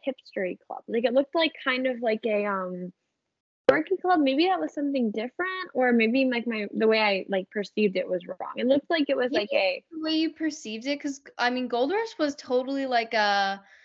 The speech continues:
Speaker 2: part, it's, I mean, it's basically, I don't know if anybody knows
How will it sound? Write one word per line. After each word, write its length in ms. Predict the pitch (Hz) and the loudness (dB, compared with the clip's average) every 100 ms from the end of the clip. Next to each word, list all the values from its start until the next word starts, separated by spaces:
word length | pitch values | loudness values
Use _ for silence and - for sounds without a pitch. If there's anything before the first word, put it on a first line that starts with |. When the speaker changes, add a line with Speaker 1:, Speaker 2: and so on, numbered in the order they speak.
| - _ _ - | -20 _ _ -18
Speaker 2:
part, 320 | - 247 240 | -2 0 2
it's, 180 | 320 - | 0 0
I 60 | 302 | 0
mean, 140 | 320 | 2
it's 120 | 320 - | 0 -2
basically, 540 | 339 339 359 330 320 | -2 -2 -4 -2 0
I 60 | 302 | 2
don't 120 | 339 | 4
know 280 | 311 277 - 226 233 _ - | 2 0 -8 -18 -20 _ -6
if 180 | 247 | -4
anybody 420 | 240 240 233 226 208 | -4 -6 -6 -6 -6
knows 440 | 190 196 202 | -4 -6 -6